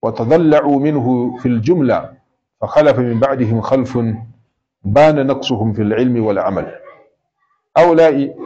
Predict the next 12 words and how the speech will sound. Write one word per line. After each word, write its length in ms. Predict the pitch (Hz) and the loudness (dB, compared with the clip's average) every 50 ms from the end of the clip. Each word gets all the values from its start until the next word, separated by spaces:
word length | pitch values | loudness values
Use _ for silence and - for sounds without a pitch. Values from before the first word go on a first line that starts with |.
| - - | -14 -6
في 120 | - 147 147 | -2 -2 2
ذاك 300 | 127 156 165 156 - 143 | 4 6 6 4 4 2
الزمان 600 | 131 120 120 123 123 135 139 127 117 110 - - - - _ _ _ _ _ _ _ _ _ _ _ _ _ _ _ - | -2 0 0 0 2 2 2 0 0 -2 -8 -10 -16 -20 _ _ _ _ _ _ _ _ _ _ _ _ _ _ _ -2
مع 260 | 120 143 151 147 151 | 2 4 4 4 4
أنهم 640 | 160 160 151 139 123 131 135 135 139 139 139 135 139 135 _ _ _ _ - | 2 2 0 0 0 0 -2 -2 -2 -4 -6 -10 -12 -16 _ _ _ _ -6
ابتلوا 460 | 110 110 - - 156 160 156 151 156 | -6 -4 -2 2 2 4 6 6 4
بشيء 580 | 135 131 123 120 120 117 117 - 165 165 - 139 | 6 4 2 2 0 -2 -2 -2 -4 -2 0 0
من 180 | 135 127 117 | 0 0 0
هذه 300 | 110 147 165 151 143 139 | 2 2 2 2 0 -2
الأشياء 460 | 139 110 117 117 - 156 165 175 - | -2 -2 -2 -2 0 0 0 0 0
وجدوا 360 | - 160 214 196 196 170 156 143 | 2 4 4 4 4 2 2 0
العلوم، 480 | 127 123 120 120 120 123 117 104 95 | 0 0 0 0 2 2 0 -2 -4